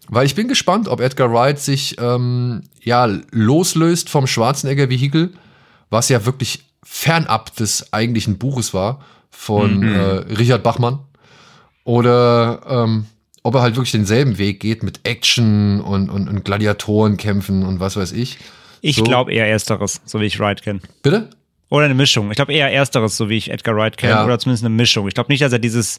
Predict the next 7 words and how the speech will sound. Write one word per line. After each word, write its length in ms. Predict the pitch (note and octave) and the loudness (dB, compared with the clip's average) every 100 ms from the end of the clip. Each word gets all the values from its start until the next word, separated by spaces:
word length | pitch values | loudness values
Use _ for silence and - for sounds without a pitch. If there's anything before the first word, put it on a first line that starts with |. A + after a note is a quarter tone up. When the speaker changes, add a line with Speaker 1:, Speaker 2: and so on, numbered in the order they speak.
| - - - - - | -14 -20 -20 -20 -6
Speaker 3:
dieses 200 | A#2+ A2+ | -4 -2
Action-Brett 580 | C3+ - - A#2+ A#2 G2+ | -2 -2 0 2 2 0
rezitiert, 520 | A2+ - G#2+ - G2+ | -2 -2 -6 -4 -4
das 100 | G#2 | -4
glaub 200 | G#2 G2+ | -2 -2
ich 120 | G2 | -4
nicht. 220 | G2 - | -8 -12